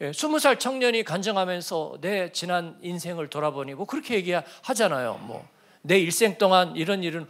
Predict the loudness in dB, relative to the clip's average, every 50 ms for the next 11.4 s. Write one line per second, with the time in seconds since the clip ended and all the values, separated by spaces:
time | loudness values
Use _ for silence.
0 | -16 -10 -8 -8 -6 -6 -8 -6 -6 -8 -6 -4 -4 -4 -4 -2 0 0 0 0
1 | -2 -6 -6 -8 -10 -6 -4 -2 -2 -2 -2 -4 -6 -8 -8 -10 -10 -10 -10 -14
2 | _ _ _ _ _ _ _ _ _ _ _ _ _ _ _ _ _ _ _ _
3 | _ -20 -20 -20 -20 _ _ _ _ _ _ _ _ _ _ -6 -6 -6 -4 -6
4 | -8 -10 -14 -16 -18 -20 -20 -20 _ _ _ _ _ _ _ _ _ _ _ _
5 | _ _ 0 2 4 6 6 4 4 4 4 4 4 6 4 0 -2 -2 0 0
6 | 0 0 0 -4 -4 -4 -4 -4 -6 -6 -6 -4 0 0 2 2 2 0 -2 -4
7 | -4 -2 -2 -2 -2 -2 -6 -8 -8 -10 -10 -10 -4 -2 -2 -2 -4 -6 -12 -14
8 | _ -8 -8 -8 -8 -12 -20 _ _ -10 -8 -6 -2 -2 -2 -2 -2 -6 -6 -6
9 | -6 -8 -10 _ _ _ _ _ _ -10 -8 -2 0 0 2 2 2 2 0 0
10 | -4 -6 -8 -8 -10 _ _ -4 0 4 6 6 6 6 4 4 4 4 2 2
11 | 2 2 4 2 2 2 0 -8